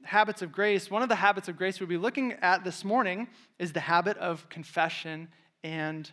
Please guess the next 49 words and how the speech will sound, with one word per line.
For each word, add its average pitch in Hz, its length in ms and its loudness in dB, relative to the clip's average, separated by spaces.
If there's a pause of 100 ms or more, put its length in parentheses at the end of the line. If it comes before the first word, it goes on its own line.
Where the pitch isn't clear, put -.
repentance. 151 680 -10
What 180 220 -2
does 160 240 -2
biblical, 190 640 -6
what 180 140 -4
does 170 120 -8
gospel-centered, 165 1040 -6 (520)
uh, 143 160 -8 (100)
confession 160 840 -6
and 156 100 -12
repentance 151 640 -12 (140)
actually 170 680 -6
look 156 240 -8
like, 151 180 -2
and 151 80 -12
how 156 120 -2
do 165 80 -2
we 160 100 -8
practice 160 400 -2
that 156 280 -4 (380)
in 208 120 0
our 196 100 4
daily 175 300 2
lives? 156 420 2
And 151 180 -10 (400)
I 202 120 0
just 233 160 -2
think 233 160 0
it's 202 100 -2
amazing 170 420 -2
that, 147 380 0
that 151 260 -2
all 214 200 6
these 220 240 0
years 196 180 0
later, 151 340 -10 (960)
all 226 200 4
these 220 240 -2
years 196 200 2
later, 165 200 0
over 175 160 0
five 202 320 4
hundred 202 240 -2
years 175 240 -2
later, 165 200 0
we 175 120 -4
are 170 80 2
still 202 440 2
preaching 170 640 -6